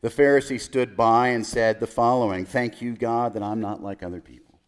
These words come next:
I'm not a cheater, sinner, adulterer. I'm not like that tax collector.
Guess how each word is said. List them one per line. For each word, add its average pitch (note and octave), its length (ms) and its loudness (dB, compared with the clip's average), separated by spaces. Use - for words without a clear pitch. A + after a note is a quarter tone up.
I'm E2+ 120 -4
not F2+ 160 -2
a E2+ 60 -8
cheater, B2 500 -8
sinner, A#2 480 -6
adulterer. G#2+ 540 -6
I'm D2+ 160 -10
not F#2 220 -4
like G#2 180 -6
that - 240 -10
tax G2 280 -10
collector. F#2+ 480 -12